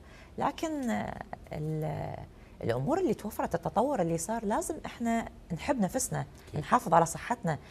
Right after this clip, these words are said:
Speaker 1: نطول من عمرنا أكثر.
Speaker 2: أكيد.
Speaker 1: فخلينا، آه، نتكلم عن ال-، التحول اللي صار بثقافة المواطن العراقي بخصوص توجهه إلى المختبرات. مثل ما ذكرنا، ما شاء الله، خمسة وعشرين ألف، خمسين ألف، ودا يسوون أوفرات. إحنا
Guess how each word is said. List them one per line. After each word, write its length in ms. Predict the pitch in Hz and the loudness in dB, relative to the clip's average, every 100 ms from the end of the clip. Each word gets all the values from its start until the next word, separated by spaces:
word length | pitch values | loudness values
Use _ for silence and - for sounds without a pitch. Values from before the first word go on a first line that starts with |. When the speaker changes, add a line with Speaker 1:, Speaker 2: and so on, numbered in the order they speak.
| - - | -6 0
Speaker 1:
نطول 460 | 190 339 330 262 | 10 12 12 10
من 140 | 208 175 | 6 4
عمرنا 460 | 202 233 185 - | 6 6 6 2
أكثر. 240 | - - - - - - - | -2 0 -2 -2 -16 -16 -16
Speaker 2:
أكيد. 140 | - | 4
Speaker 1:
فخلينا، 680 | 247 240 277 339 330 311 311 - | 4 8 8 8 6 4 2 2
آه، 720 | - 220 214 208 208 208 - - - - - - - | 4 6 8 6 4 2 -2 -4 -10 -16 -18 -10 0
نتكلم 500 | 214 - 311 339 254 | 0 2 0 2 2
عن 160 | 208 208 | 4 6
ال-، 320 | 196 196 - | 6 4 0
التحول 560 | 165 185 - 311 311 | -4 -2 4 6 8
اللي 300 | 240 214 202 | 6 4 4
صار 340 | 202 233 254 254 | 2 2 2 4
بثقافة 580 | 190 190 208 269 269 226 | 2 2 2 2 2 0
المواطن 460 | 190 208 240 214 190 | 2 4 4 4 2
العراقي 520 | 185 220 247 262 277 - - - - | 2 0 2 0 0 -6 -14 -8 -2
بخصوص 760 | 185 208 - 269 285 - - - - - | -2 -2 0 2 2 0 -2 -8 -14 2
توجهه 600 | 226 294 247 190 147 143 - - - - | 10 10 10 4 2 -4 -6 -14 0 4
إلى 480 | 180 180 180 185 - | 6 6 6 4 2
المختبرات. 880 | 165 170 - 175 160 170 208 320 - - - - - | 0 0 2 2 6 8 6 4 -4 -10 -16 -12 -6
مثل 180 | 156 175 | 0 4
ما 160 | 170 | 4
ذكرنا، 420 | 165 202 214 180 | 4 2 2 2
ما 140 | 170 165 | 2 2
شاء 220 | - - | 2 2
الله، 160 | 151 185 | 2 2
خمسة 280 | 180 - | 0 0
وعشرين 300 | 151 147 160 | 0 0 -2
ألف، 280 | - 262 285 | 2 0 0
خمسين 460 | - 156 - 165 - | -2 -2 0 -2 0
ألف، 240 | 247 277 | 0 2
ودا 120 | 190 | 2
يسوون 360 | 170 - 180 196 | 2 2 4 2
أوفرات. 560 | - - 156 190 254 - | 0 0 2 4 4 0
إحنا 340 | - 165 | -4 -2